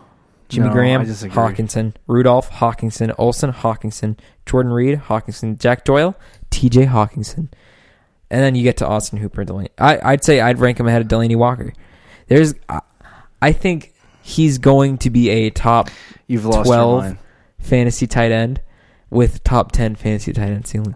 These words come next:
Speaker 2: So, I don't like T J Hawkinson. Uh, I actually do like T J Hawkinson, but
Speaker 1: Yes,
Speaker 2: not
Speaker 1: you
Speaker 2: this
Speaker 1: do.
Speaker 2: year. My
Speaker 1: Don't ruin
Speaker 2: problem
Speaker 1: my
Speaker 2: is,
Speaker 1: fun.
Speaker 2: is that,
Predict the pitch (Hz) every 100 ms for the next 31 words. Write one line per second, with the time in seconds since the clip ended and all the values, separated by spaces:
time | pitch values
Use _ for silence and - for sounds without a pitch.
0 | - - - 143 139 - - - - _
1 | - 160 151 131 - 117 113 104 98 107
2 | 98 104 101 104 _ - 113 107 101 95
3 | - - _ _ 135 135 135 - 127 110
4 | 107 101 95 101 95 98 90 92 95 104
5 | 98 98 95 92 - 87 73 - - -
6 | - - 143 117 113 - 196 143 131 113
7 | 95 - 120 135